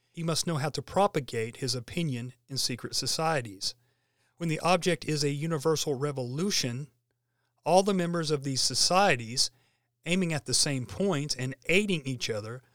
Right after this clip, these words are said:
must find the means of governing invisibly and without any appearance of violent measures, not only the higher and more distinguished class of any particular state, but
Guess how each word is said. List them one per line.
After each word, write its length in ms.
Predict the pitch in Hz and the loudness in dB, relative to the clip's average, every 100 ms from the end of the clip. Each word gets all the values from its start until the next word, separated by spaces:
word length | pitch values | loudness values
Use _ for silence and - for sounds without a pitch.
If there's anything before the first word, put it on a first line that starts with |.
| _ _ _ - | _ _ _ -4
must 240 | 147 151 | 0 2
find 360 | - 165 156 147 | 4 2 2 -2
the 60 | |
means 400 | 135 147 165 165 | -2 -4 -4 -4
of 180 | 147 131 | -4 -4
governing 640 | 147 180 180 170 170 170 - _ _ | 2 2 2 0 -4 -6 -10 _ _
invisibly 880 | 147 143 135 175 190 143 123 101 92 _ _ _ _ | -8 -6 -2 2 4 2 -2 -12 _ _ _ _ _
and 160 | - 147 | -6 -2
without 380 | 147 165 170 - - | 0 0 0 -2 -2
any 220 | 170 196 | 0 0
appearance 580 | 208 - - 143 143 143 | 0 -4 -4 -2 -2 -2
of 120 | - | -4
violent 500 | 120 135 135 139 139 | -4 -4 -2 -4 -6
measures, 720 | 131 143 180 185 107 98 104 - _ _ _ _ - | -8 -2 0 0 -2 -6 -6 -6 _ _ _ _ -6
not 180 | 147 - | -4 -2
only 320 | 180 208 160 | 0 2 0
the 140 | 135 | -2
higher 500 | 123 - 170 175 139 | -4 2 4 4 2
and 160 | 139 131 | -2 -4
more 140 | 139 | -4
distinguished 600 | 123 120 - 202 202 139 | -4 -4 -2 0 0 -2
class 520 | - 131 117 117 - - _ _ _ - | -2 -2 -2 -2 -4 -6 _ _ _ -12
of 80 | |
any 180 | 143 143 | -6 -4
particular 600 | 127 131 147 - 120 110 | -6 -6 -6 -6 -6 -4
state, 520 | - - 113 110 - - _ _ _ _ _ _ | -4 -2 -2 -4 -8 -14 _ _ _ _ _ _
but 120 | 131 | -14